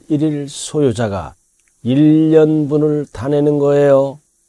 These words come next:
뭐 안분한다, 나눈다,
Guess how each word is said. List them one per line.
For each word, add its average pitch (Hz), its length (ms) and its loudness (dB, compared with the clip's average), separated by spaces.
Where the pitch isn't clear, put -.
뭐 113 180 -2
안분한다, 165 1500 -4
나눈다, 165 1000 -6